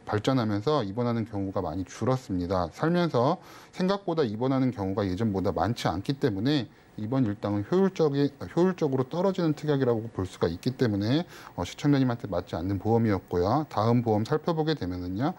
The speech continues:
M손해보험사에서 가입을 하셨고요.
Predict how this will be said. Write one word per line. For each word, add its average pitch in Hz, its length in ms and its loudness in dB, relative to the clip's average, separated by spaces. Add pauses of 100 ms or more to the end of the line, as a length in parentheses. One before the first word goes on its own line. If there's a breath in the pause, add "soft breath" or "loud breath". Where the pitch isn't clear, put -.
(320 loud breath)
M손해보험사에서 131 1000 2
가입을 92 340 -4
하셨고요. 127 680 0